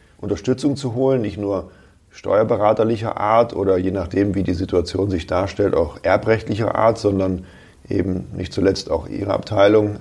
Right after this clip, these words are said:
äh, in der Kammer und auch bei den Kollegen der Handwerkskammer in Anspruch zu nehmen, sondern eben natürlich auch meine und die meiner Kolleginnen und Kollegen in der Mediation und im Coaching, weil sich damit schon sehr frühzeitig vermeiden lässt, dass es zu Uneinigkeiten kommt.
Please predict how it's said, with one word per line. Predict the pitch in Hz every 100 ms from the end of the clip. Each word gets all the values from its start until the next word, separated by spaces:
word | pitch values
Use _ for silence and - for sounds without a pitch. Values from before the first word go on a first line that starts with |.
| -
äh, | 87 92 92 90
in | 87
der | 82
Kammer | - 90 117 104
und | 90 82
auch | 85
bei | 87
den | 82 92
Kollegen | - 90 95
der | 85
Handwerkskammer | 82 117 110 - 107 107
in |
Anspruch | - 107 - 104
zu | -
nehmen, | 101 101 107 101 - - - - - -
sondern | - 107 113
eben | 110
natürlich | 101 117 110
auch | - 107 104 - -
meine | 82 80 104 131
und | 107 98
die | 110
meiner | 107 101
Kolleginnen | 90 95 110 101
und | 95
Kollegen | - 92 107 120 110 95 78 - -
in | 95
der | 90 90 82 82
Mediation | 95 90 85 - 92 101
und | 90 87
im | 85 85 85 - - - _
Coaching, | - 101 101 104 104 101 -
weil | 92 98 120 127 127 - - _
sich | - 92
damit | 98 98 123 95
schon | 110 104
sehr | 95 95
frühzeitig | - 135 143 110 117 107 104 85
vermeiden | - 87 85 113 120
lässt, | 113 110 98 -
dass | 104
es | 107 -
zu | -
Uneinigkeiten | 127 - 107 101 - 98 92 95
kommt. | - 107 92 71 -